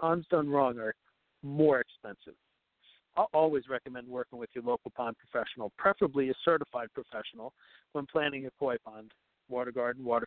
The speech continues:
feature. Get it done right. Because whether you're two years old or a hundred and two years old, a beautiful water feature interests and pleases everybody.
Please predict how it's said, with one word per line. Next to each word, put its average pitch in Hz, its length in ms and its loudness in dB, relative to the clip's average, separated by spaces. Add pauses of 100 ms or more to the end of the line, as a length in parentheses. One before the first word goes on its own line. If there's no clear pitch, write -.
feature. 143 260 -8
Get 160 160 4
it 190 120 -12
done 165 200 2
right. 123 240 2 (920)
Because 165 280 0
whether 190 220 2
you're 185 160 2 (140)
two 196 80 -2
years 190 260 2
old 170 240 2
or 156 80 2
a - 100 -2
hundred 156 260 -8
and 139 180 -14
two 151 80 -6
years 139 240 -4
old, 123 280 0 (420)
a 127 80 0
beautiful 143 420 2
water 139 320 4
feature 127 380 -4 (100)
interests 170 460 -2 (720)
and 202 120 -2
pleases 120 520 2 (320)
everybody. 117 600 0